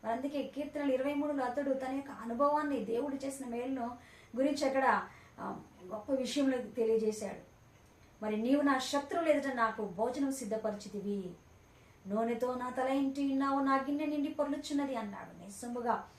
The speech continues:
దావీదు శత్రువుల ఎదుటనే అతనికి మరి భోజనంను సిద్ధపరిచినటువంటి దేవుడు. మరి ఆ శ్రమలో కూడా నెమ్మదినిచ్చినటువంటి దేవుడు, తల ఎత్తుకునేలా దేవుడు గొప్ప చేసినటువంటి దేవుడు.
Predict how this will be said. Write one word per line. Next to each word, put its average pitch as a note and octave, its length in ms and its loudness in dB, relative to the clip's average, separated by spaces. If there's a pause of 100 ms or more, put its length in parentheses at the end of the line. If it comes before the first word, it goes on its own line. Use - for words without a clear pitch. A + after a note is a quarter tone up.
(340)
దావీదు C4+ 680 -2
శత్రువుల C#4+ 680 0
ఎదుటనే B3 640 0
అతనికి A3 720 -2 (420)
మరి G#3+ 200 2
భోజనంను B3 540 0
సిద్ధపరిచినటువంటి G3+ 1000 -6
దేవుడు. - 380 -14 (1000)
మరి G3 200 -4
ఆ G3 100 -4
శ్రమలో C4 480 -2
కూడా C4+ 240 2
నెమ్మదినిచ్చినటువంటి A3+ 1080 -4
దేవుడు, F3+ 300 -14 (240)
తల B3 160 -4
ఎత్తుకునేలా C#4 760 -2
దేవుడు C4+ 320 6 (500)
గొప్ప A3 360 -2
చేసినటువంటి A3+ 640 -4
దేవుడు. F#3 300 -10